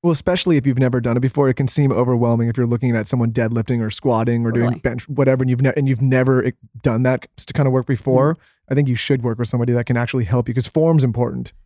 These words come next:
Speaker 2: Yeah, I, I'm really glad that you brought that up 'cause we didn't talk about exercise choice.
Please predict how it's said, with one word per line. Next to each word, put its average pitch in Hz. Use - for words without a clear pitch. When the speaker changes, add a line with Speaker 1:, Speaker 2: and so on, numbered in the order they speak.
Speaker 2:
Yeah, 190
I, 175
I'm 175
really 208
glad 175
that 170
you 160
brought 156
that 151
up 160
'cause 151
we 151
didn't 160
talk 151
about 151
exercise 147
choice. 160